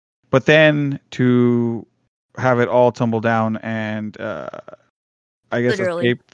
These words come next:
Speaker 1: escape the train. Yeah, escape the train and see what life is like, uh, in the thing. I'll be honest, uh, I was like, uh,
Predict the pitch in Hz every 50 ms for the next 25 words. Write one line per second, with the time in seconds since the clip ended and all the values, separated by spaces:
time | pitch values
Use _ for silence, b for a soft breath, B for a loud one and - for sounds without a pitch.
0 | _ _ _ - 120 - - - 127 120 - 127 - - 131 127 123 131 131 120
1 | 117 113 - - 127 120 - 123 - - 120 117 117 120 123 - - 113 113 110
2 | 110 110 107 107 - _ b b b b _ _ _ _ _ _ _ _ _ _
3 | _ _ _ _ - - 131 127 123 117 120 123 101 113 117 117 113 - - 113
4 | 101 113 113 113 113 110 107 - - - - _ _ _ _ _ - 117 107 104
5 | 98 92 - 50 - - - - - 120 117 113 107 - 139 135 131 127 131 -
6 | - 135 135 151 156 143 - 131 131 139 147 160 170 175 165 - - - - -
7 | _ _ _ _ 123 123 120 117 117 113 113 107 95 67 - - - _ _ -
8 | 120 127 127 127 131 131 135 123 117 113 110 - - 117 120 120 117 113 107 107
9 | 104